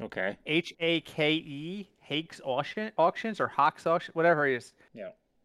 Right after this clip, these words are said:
Speaker 2: They're currently holding a huge retro toy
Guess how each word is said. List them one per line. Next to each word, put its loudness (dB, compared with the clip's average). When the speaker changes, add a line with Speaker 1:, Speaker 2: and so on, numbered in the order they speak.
Speaker 2:
They're 4
currently -4
holding -2
a -4
huge -6
retro 2
toy 2